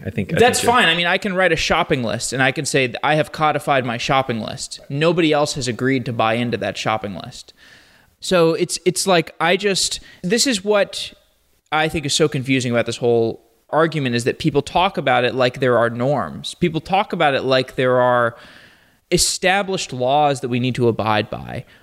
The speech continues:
Speaker 2: But, you know, all I see is a set of constituencies who have their personal motivations. Like, what is Richard Stallman motivated by? Like,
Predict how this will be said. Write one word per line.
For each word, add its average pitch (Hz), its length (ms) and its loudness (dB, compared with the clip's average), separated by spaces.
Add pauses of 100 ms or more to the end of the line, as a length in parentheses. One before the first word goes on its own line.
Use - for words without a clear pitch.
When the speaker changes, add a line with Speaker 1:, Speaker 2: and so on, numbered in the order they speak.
(160)
Speaker 2:
But, 165 340 2 (300)
you 208 100 0
know, 262 320 2 (680)
all 226 180 2
I 254 120 2
see 220 380 0
is 175 180 2 (100)
a - 60 -4
set 196 220 2
of 190 100 -4
constituencies 170 800 0
who 127 140 -2
have 147 500 -2
their 156 460 2 (220)
personal 170 580 2
motivations. 143 600 2
Like, 120 220 0 (440)
what 175 140 2
is 220 120 0
Richard 214 260 0
Stallman 196 500 2
motivated 202 580 2
by? 196 440 2
Like, 143 440 -2